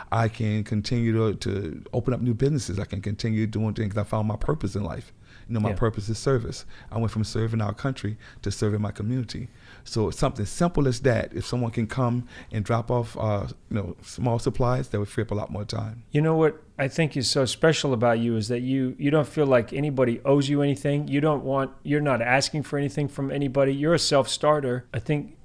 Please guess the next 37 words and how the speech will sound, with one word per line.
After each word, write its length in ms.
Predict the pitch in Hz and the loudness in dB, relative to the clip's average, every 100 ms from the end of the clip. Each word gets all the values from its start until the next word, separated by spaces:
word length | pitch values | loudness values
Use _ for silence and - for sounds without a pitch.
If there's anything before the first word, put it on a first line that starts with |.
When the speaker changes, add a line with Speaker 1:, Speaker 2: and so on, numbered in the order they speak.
| - | -4
Speaker 2:
you 120 | 135 | 0
know, 180 | 127 120 | 0 0
y-, 260 | - - - | -4 -10 -10
y-, 100 | - | -6
a 60 | 127 | 2
lot 80 | 131 | 2
of 100 | 135 | 4
times 200 | 143 113 | 0 0
you 40 | |
get 140 | 113 110 | 0 -2
people 300 | 135 117 110 | -2 -2 -2
who 240 | 107 127 | 0 2
are, 160 | 113 101 - - - - | 2 0 -4 -20 -20 -6
they've 160 | 127 120 | -2 2
got 140 | 127 | 2
the 80 | 110 | 2
hand 280 | 117 127 117 | 2 4 6
out, 260 | 117 110 | 4 4
they 80 | 113 | 2
want 280 | 110 120 123 - - | 0 0 -2 -8 -8
something 440 | - 127 113 123 | -2 0 2 0
to 120 | 107 | 0
come 260 | 117 123 117 | 0 2 0
to 100 | - | -2
them. 420 | 98 117 113 95 87 - - - - - - | 0 2 2 0 -4 -16 -20 -20 -20 -18 -2
And 200 | 107 101 | -2 0
you 360 | 123 143 151 - | 2 2 2 0
are 180 | 135 | 0
somebody 560 | 110 - 127 117 113 110 | 0 -2 0 2 2 0
who 340 | 92 123 117 | 2 2 2
is 140 | 127 113 | 0 -4
prepared 560 | - - 123 120 104 | -4 -2 2 4 2
to, 260 | - 110 104 - - - - - | 2 2 2 -2 -20 -20 -20 -16
to 100 | - | -6
do 220 | 110 113 120 | -2 0 0
it 100 | 120 | 0
yourself. 560 | 107 - 139 92 - | -2 4 4 4 -2